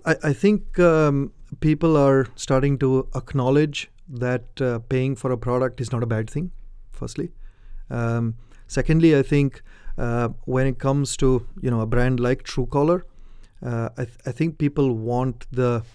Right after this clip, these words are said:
highest and the best experience of Truecaller. They don't want anything to be degraded for them,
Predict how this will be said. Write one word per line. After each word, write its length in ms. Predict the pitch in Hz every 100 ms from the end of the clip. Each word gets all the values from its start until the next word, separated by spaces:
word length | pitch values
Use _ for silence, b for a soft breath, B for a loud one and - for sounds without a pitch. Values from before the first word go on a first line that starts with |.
| -
highest 580 | - - 127 131 - - - -
and 160 | 123
the 60 | 123
best 400 | 113 123 123 -
experience 520 | 117 - 123 127 127
of 140 | 131 -
Truecaller. 480 | 127 117 131 165 - - - _ -
They 80 | 127
don't 160 | 131 131
want 160 | 123
anything 320 | 120 127 127 123
to 80 |
be 80 | 120
degraded 520 | 117 117 113 123 135 -
for 120 | 127
them, 220 | 151